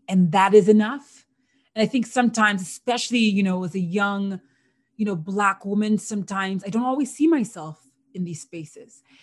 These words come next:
And you wonder, "Well, do I have to pretend? Or do I have to be somebody else to be here?"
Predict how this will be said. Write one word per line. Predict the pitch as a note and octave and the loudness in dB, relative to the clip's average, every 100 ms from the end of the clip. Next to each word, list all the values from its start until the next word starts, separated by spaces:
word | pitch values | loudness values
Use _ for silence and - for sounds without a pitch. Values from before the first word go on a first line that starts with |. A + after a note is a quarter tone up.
| _ - | _ -6
And | B3 B3+ | 2 6
you | B3+ | 6
wonder, | A#3 A#3+ C4 C#4+ C#4 G#3+ F#3 E3+ D#3+ _ _ _ _ _ _ _ - | 4 2 2 4 4 4 2 -4 -12 _ _ _ _ _ _ _ -20
"Well, | B3+ | -4
do | C4 | 0
I | C4+ | 0
have | C4+ | 0
to | C#4 | -2
pretend? | - C4 C4 E4+ B4+ D#3 - _ - | -2 -4 -8 -6 -6 -8 -12 _ -12
Or | C4+ B3 A#3 | 2 4 4
do | A3 C4+ | 0 0
I | B3 | 0
have | B3 A#3+ | -2 -6
to | - | -6
be | G#3 A#3+ A3 - _ _ _ _ _ _ _ _ _ _ _ | -2 0 0 -4 _ _ _ _ _ _ _ _ _ _ _
somebody | - B3 B3 | 0 2 4
else | F4+ D5+ - _ - - | 4 2 -2 _ -20 -4
to | A3 | -2
be | G3 | -2
here?" | D#3 F3+ E3 B2+ | -2 -2 -4 -8